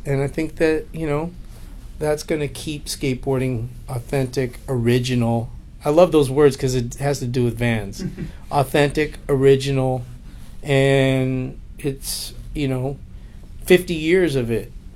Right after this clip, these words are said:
Speaker 1: That says a lot about a brand, and it says a lot about who we are. I'm gonna be fifty years old soon, and I'm still here. I'm still gonna, you know, try and rip on you, and I know this guy is. <laughs> He's,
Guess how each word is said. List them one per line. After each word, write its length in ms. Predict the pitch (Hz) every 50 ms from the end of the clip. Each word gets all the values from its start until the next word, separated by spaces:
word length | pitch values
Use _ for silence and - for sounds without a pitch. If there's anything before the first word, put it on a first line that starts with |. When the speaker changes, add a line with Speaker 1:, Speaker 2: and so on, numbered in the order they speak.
| - - -
Speaker 1:
That 80 | 165 -
says 240 | - 226 233 202
a 80 | 190 170
lot 220 | 160 170 175 175
about 240 | 165 139 139 135 127
a 40 | 120
brand, 640 | 117 123 139 143 151 165 175 185 196 139 - - - -
and 100 | 139 131
it 120 | 131 123
says 180 | - - 151 135
a 80 | 135 131
lot 240 | 131 135 139 139
about 320 | 135 123 131 131 131 131 123
who 80 | 147
we 260 | 139 135 139 147 151 143
are. 260 | 135 123 117 117 120 - - - - - - - -
I'm 180 | - 160 165 175
gonna 160 | 165 156 143
be 140 | 131 135 120
fifty 340 | - - 147 123 135 147 139
years 260 | 135 135 131 131 143
old 240 | 147 143 147 139 -
soon, 340 | - - 123 117 110 110 - - - - - - 113 110 107 - -
and 80 | 147 143
I'm 100 | 151 139
still 340 | - - - 185 190 190 170
here. 400 | 160 160 143 143 143 151 160 165 - - - - - - - - - - - -
I'm 100 | 139 131
still 300 | - - - 175 170 165
gonna, 400 | 160 160 156 147 143 139 135 139 - - - - - - -
you 140 | - 147 139
know, 280 | 139 143 143 143 147 - - - - - - - -
try 220 | - - 160 151
and 160 | 143 135 135
rip 200 | 139 147 143 -
on 180 | 156 139 135 131
you, 280 | 131 131 131 143 156 165 - - - - - - - - - -
and 540 | - 160 151 151 151 151 151 151 151 147 143 - - - - - - - - - - -
I 140 | - 147 147
know 240 | 151 147 147 170 175
this 240 | 131 143 190 190 -
guy 260 | - 139 123 123 120
is. 360 | 120 120 131 139 - - - -
<laughs> 880 | - - - - - - - 226 - - 269 - 269 240 - - - -
He's, 420 | - - 254 247 226 - -